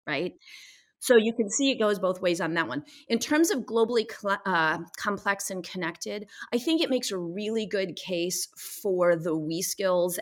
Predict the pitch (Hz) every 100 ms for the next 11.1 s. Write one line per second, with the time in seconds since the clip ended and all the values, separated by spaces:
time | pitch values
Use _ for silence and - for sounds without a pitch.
0 | 175 165 156 160 - 175 156 151 - -
1 | 190 170 202 202 208 - - 208 185 -
2 | 214 220 226 - - - 190 190 190 -
3 | - 190 185 185 - 185 175 175 175 -
4 | - - 170 _ - 190 160 156 - 202
5 | - - 180 - 180 190 170 160 156 151
6 | 262 392 - - - _ _ - _ _
7 | - 208 - 202 190 185 190 180 170 180
8 | 180 - 214 180 - 180 170 170 202 175
9 | 180 - 185 175 170 208 190 180 170 165
10 | 147 147 247 311 - 190 170 170 175 160
11 | 156